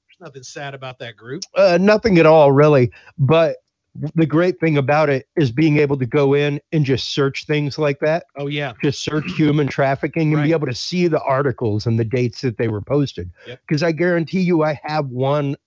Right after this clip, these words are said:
Speaker 2: a month that
Speaker 1: Oh,
Speaker 2: I
Speaker 1: and there's,
Speaker 2: post.
Speaker 1: it's not, yeah, it's not just
Speaker 2: Guaranteed.
Speaker 1: one, the one a month that you post is gonna have incredible value too, because there are huge things that are happening, um, all the time, you know, and I don't mean, like, you know, they've found some people, which is,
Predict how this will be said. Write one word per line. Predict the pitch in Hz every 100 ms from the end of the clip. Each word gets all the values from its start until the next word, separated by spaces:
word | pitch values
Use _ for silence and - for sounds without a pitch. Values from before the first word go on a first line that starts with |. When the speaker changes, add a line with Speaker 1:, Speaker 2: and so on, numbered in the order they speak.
| 135
Speaker 2:
a |
month | 127 110 120 110 _ _ _ _ _ _ _ _ _
that | 139
Speaker 1:
Oh, | 202
Speaker 2:
I |
Speaker 1:
and | 175
there's, | 151 101
Speaker 2:
post. | -
Speaker 1:
it's | 185 -
not, | 262
yeah, | 175 170 120
it's | -
not | 190 170
just | 160
Speaker 2:
Guaranteed. | 180 131 - 113 82
Speaker 1:
one, | 156
the | 147
one | 160 180
a |
month | 170 175 175
that | 120
you | 131
post | - 170 180 -
is | 120
gonna | 131 131
have | 127 127 120 117 _
incredible | 127 - 165 160 127 117
value | 127 135 139 117 110
too, | 151 139 113
because | 117 131 107 104
there | 139 147
are | 135 110
huge | - 156 190 180 147 -
things | 143 143 127
that | 123
are | 110
happening, | 120 123 107 101 98 196 _ _ _ _ 135
um, | 127 117 98 95 _
all | 135 185 135
the | 110
time, | - 170 - _ _
you | 127
know, | 113 113
and | 135
I |
don't | 175
mean, | 143 151 147
like, | 131 123 _ _ _ _
you | 139
know, | 123
they've | 120 104
found | 143 143 147
some | 131
people, | 123 110 110
which | 110
is, | 120 110